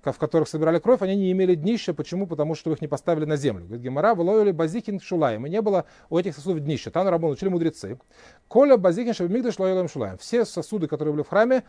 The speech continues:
лоя я баем шулаем. Не было у них днища. "Хуц ми базихи ливойны". Кроме сосудов, которые клали ливойну, это, это благовония, которые стояли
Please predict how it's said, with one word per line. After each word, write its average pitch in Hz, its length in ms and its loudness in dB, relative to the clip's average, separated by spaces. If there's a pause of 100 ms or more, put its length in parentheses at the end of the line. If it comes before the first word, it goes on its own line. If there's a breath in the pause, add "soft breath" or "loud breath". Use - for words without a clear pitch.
(160 soft breath)
лоя 202 300 4
я 190 140 2
баем 170 240 0
шулаем. 139 360 -2
Не 196 100 0
было 170 180 0
у 151 60 2
них 175 280 -2 (140)
днища. 127 500 -4 (280 soft breath)
"Хуц - 480 0
ми 190 120 0
базихи 185 420 -2
ливойны". 175 400 2
Кроме 240 300 0
сосудов, 151 400 -8
которые 185 340 -2
клали 202 300 2
ливойну, 175 440 4
это, 160 140 -2
это 160 240 -4
благовония, 165 520 0
которые 165 280 -2
стояли 170 500 0